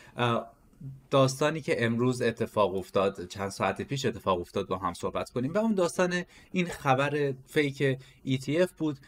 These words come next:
اه، که منتشر شد، اه، که خب باعث شد که ه-، نوسانات قابل توجهی در قیمت بیت کوین به وجود بیاد. همه با هم دیدیمش،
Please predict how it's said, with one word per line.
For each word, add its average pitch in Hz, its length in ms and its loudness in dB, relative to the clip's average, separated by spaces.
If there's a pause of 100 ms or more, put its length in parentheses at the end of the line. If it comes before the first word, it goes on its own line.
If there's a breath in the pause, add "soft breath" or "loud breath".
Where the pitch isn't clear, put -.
(180 soft breath)
اه، 143 160 2
که 160 140 -2
منتشر 143 540 0
شد، 123 420 -2 (260 loud breath)
اه، 120 320 2
که 147 160 -2
خب 135 240 -2
باعث 131 200 6
شد 135 180 -4
که 135 140 2
ه-، 123 200 -4
نوسانات 123 460 2
قابل 113 260 2
توجهی 110 460 0
در 107 160 2
قیمت 107 340 0
بیت 98 160 -6
کوین 147 220 2
به 131 60 2
وجود 123 380 -2
بیاد. 113 320 2
همه 90 220 -8
با 85 120 -6
هم 87 280 -6
دیدیمش، 139 560 0